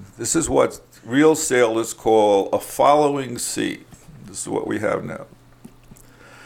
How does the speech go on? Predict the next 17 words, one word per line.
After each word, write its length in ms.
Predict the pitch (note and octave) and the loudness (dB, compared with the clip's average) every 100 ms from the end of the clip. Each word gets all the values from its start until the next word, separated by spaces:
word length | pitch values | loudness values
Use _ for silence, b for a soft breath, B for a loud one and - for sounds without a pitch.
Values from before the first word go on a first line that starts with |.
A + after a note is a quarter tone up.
| B B B B B _ | B B B B B _
Well, 320 | C#3+ C#3+ C3 | 2 4 6
I'm 200 | C#3 F3+ | 4 2
trying 380 | - D3+ C#3 C3 | 0 0 0 -2
to 60 | - | -6
keep 260 | C3 C3+ | -6 -4
this 180 | G#2+ - | -4 -4
engine 440 | B2 D3 D3 A2 | -4 -4 -4 -4
going, 540 | F#2 F#2 F2+ F#2 A2+ - | -2 -2 -2 -4 -6 -6
and 180 | G2+ G2 | -6 -4
my 180 | G2 G2 | -4 -4
wife 500 | G2+ A2+ C3 - - | -2 -2 -4 -6 -4
now 220 | A2 A2 | -4 -4
starts 400 | - A#2+ - - | -4 -2 -2 -4
frantically 840 | - A#2+ B2+ D3 C#3 - B2 G2+ | -8 -2 -2 -2 -6 -6 -4 -4
calling 720 | - - G3 G#3 A3 D#3+ G#2+ | -6 -4 0 2 0 -4 -8
to 180 | - - | -10 -10
me, 200 | - | -10